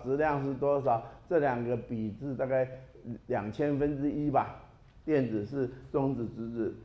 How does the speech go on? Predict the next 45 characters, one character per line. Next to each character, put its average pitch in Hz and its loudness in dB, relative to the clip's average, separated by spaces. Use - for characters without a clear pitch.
质 113 -6
量 123 0
的 113 0
两 107 -4
千 147 -4
分 147 -2
之 143 -2
一。 185 -2
好， 175 8
这 190 4
就 180 4
是 165 2
大 170 6
家 170 4
目 165 0
前 151 -2
接 160 2
受 156 4
的 139 2
原 139 2
子 135 -4
的 120 -2
东 160 0
西。 160 -4
假 117 2
如 147 2
是 151 2
考 117 2
过 143 4
物 147 2
理 117 0
跟 139 -2
化 147 4
学 123 2
指 127 -6
考 120 2
的， 104 -2
我 113 -2
这 123 0
只 113 -4
是 113 -4
在 120 2
讲 101 -4
故 123 -2
事， 127 -6